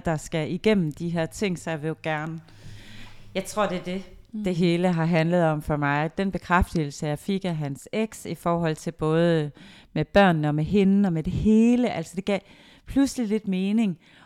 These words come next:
Speaker 1: Og hun sagde faktisk noget, som jeg har taget til mig, for hun sagde, "Stop med at forsøge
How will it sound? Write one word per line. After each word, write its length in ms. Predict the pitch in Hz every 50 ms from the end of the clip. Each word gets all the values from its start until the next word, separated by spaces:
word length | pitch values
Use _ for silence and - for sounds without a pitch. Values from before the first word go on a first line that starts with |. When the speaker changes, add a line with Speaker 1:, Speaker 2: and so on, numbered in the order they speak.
| _ -
Speaker 1:
Og 80 | 180
hun 160 | 170 190 190
sagde 480 | 185 - - - 240 240 247 254 262 262 - -
faktisk 600 | - - 190 180 - _ - 202 190 - - - _ -
noget, 460 | 170 165 151 151 151 160 170 170 160 - _ _ _ _ _ _
som 180 | - 170 170
jeg 120 | 180 185 208
har 80 | 208
taget 360 | 196 - - 185 170 165 160
til 260 | - - - 233 226 226
mig, 180 | 233 240 233 - - _
for 140 | - - 185
hun 180 | 185 196 196 190
sagde, 460 | - - 190 180 180 185 190 196 190 - _ _
"Stop 600 | - - - - - _ - 208 208 - - _ - - - - _ _ _ _ _ _ _ _
med 400 | 180 175 175 175 175 180 180 180 - _ _ _ -
at 100 | 160 -
forsøge 640 | - 175 170 - - - 208 202 185 165 151 135